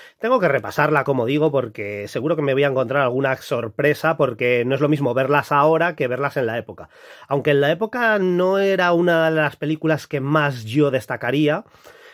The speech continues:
pero bueno, sí que es interesante y un clásico del videoclub.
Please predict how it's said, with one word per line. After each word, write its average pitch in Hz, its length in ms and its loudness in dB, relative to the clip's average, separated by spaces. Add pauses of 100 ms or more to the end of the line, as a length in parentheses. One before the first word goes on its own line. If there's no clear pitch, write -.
(100)
pero 156 160 2
bueno, 113 300 0 (100)
sí - 180 -8
que 160 80 -2
es 156 140 -4
interesante 165 720 -2
y 165 160 -2
un 165 220 0
clásico 202 520 0
del 156 140 0
videoclub. 110 500 -10